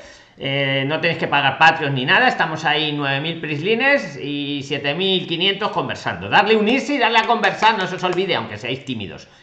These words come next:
Y le podéis preguntar a don Jesús las dudas que tengáis, ¿vale? Mm, voy a dar paso ahora a Claudia del Mar, que nos va a contar su experiencia. Muchísimas gracias, don Jesús. Claudia del Mar nos va a contar su experiencia, eh, cómo ha sido sacando la visa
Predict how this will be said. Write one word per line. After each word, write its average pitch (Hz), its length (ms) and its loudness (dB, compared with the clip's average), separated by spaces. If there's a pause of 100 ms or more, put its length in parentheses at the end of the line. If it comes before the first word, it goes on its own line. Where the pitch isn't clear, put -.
Y 127 100 -6
le 135 100 0
podéis 156 200 -2
preguntar 165 400 4
a 156 40 2
don 147 120 -2
Jesús 214 340 -6 (200)
las 139 240 2
dudas 180 220 6
que 160 100 -4
tengáis, 101 440 -6 (280)
¿vale? 175 320 0 (300)
Mm, 175 440 0
voy 233 220 4
a 254 80 4
dar 240 180 4
paso 196 260 4
ahora 151 180 6
a 151 60 4
Claudia 220 340 2
del 190 180 0
Mar, 175 340 2
que 147 100 -4
nos 147 160 -4
va 190 80 2
a 196 40 -2
contar 180 320 -2
su 175 140 -4
experiencia. 180 840 0
Muchísimas 165 520 0
gracias, 143 300 -2
don 139 140 -4
Jesús. 180 360 -4 (360)
Claudia 220 340 4
del 202 100 4
Mar 214 200 2
nos 180 160 0
va 185 60 4
a 185 60 -2
contar 190 300 2
su 185 100 -2
experiencia, 175 1000 2
eh, 139 680 -2
cómo 180 200 -2
ha 180 40 0
sido 185 400 -4
sacando 165 520 -4
la 147 160 2
visa 165 520 0